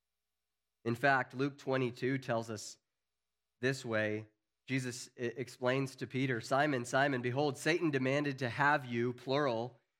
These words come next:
"that he might sift you like wheat," all of you, the disciples. "But I have prayed for you,"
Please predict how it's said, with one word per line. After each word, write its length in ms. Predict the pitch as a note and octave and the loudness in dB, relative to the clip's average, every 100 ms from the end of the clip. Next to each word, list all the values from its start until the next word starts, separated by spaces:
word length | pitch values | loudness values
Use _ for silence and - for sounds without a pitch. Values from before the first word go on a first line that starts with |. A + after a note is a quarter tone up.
| _ | _
"that 120 | C3 | 0
he 200 | C3 D3+ | 4 4
might 300 | D#3 D3 C3+ | 4 4 2
sift 420 | - - E3 F3 - | -4 0 0 0 0
you 240 | C#3+ C3+ | 2 4
like 260 | C3+ B2+ C3 | 4 2 0
wheat," 360 | B2 D3+ C3+ | -2 -2 -2
all 240 | - C3 E3+ | 0 0 2
of 140 | A#2 | -2
you, 200 | G#2 F#2 F2+ - | -6 -10 -12 -10
the 60 | |
disciples. 720 | A2+ G#2+ B2 C3 A2+ F#2+ - - _ _ _ - | -10 -2 -2 -2 -6 -12 -18 -20 _ _ _ 2
"But 140 | C#3+ | 4
I 240 | C#3+ E3 G3 | 6 4 6
have 320 | F3+ D3 - | 4 2 0
prayed 340 | D#3 D#3 D#3+ | 2 4 2
for 160 | - D3 | 2 2
you," 540 | C3+ D3+ D3+ C3 A#2+ | 4 4 4 2 0